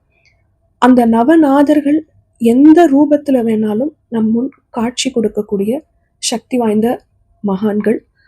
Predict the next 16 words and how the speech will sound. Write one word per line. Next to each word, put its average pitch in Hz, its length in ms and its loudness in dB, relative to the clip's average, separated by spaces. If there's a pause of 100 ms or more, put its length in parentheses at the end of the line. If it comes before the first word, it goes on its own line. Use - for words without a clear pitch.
(280)
அவர்களை 240 680 0
துதித்து 269 520 0 (320)
இந்த 220 460 -2 (120)
காணொளியை 226 420 -2
நான் 196 260 -6
முடிக்கிறேன். 214 440 -4 (500)
ஏன் 269 280 2
அப்படின்னா 247 460 -2 (180)
சங்கர் 254 320 0
மகாராஜும் 247 580 -2 (580)
நாத் 233 500 -2
சம்பிரதாயத்தை 214 720 -4
சேர்ந்தவர் 208 600 -6
அப்படிங்கிறதுனால 196 720 -6 (600)
அவர்களை 226 560 0
துதித்து 240 440 -4